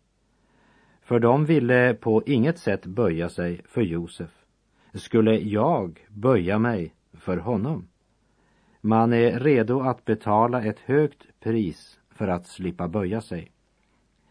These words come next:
Man vill ge sin far den djupaste hjärtesorg. Man vill förbryta sig mot sin bror, och man vill synda mot himmelens Gud. Ja, hellre det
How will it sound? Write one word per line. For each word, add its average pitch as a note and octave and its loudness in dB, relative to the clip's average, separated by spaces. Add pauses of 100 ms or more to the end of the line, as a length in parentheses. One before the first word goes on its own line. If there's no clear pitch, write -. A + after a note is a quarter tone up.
(140)
Man A2+ 4
vill A#2+ 4
ge A#2+ 4
sin G#2+ -2
far B2 2
den F#2+ -4 (120)
djupaste A#2+ -4
hjärtesorg. F#2 -8 (800)
Man A2 2
vill G2+ 2
förbryta G2 -2
sig C#3 -4 (100)
mot A#2+ -4
sin C3+ -4
bror, E2+ -8 (440)
och A#2 0
man G2+ 0
vill F#2+ -2
synda F#2+ -2 (100)
mot F#2 -8
himmelens F#2+ -4
Gud. F2 -8 (520)
Ja, G2+ 2 (260)
hellre D#3 0
det G2 -2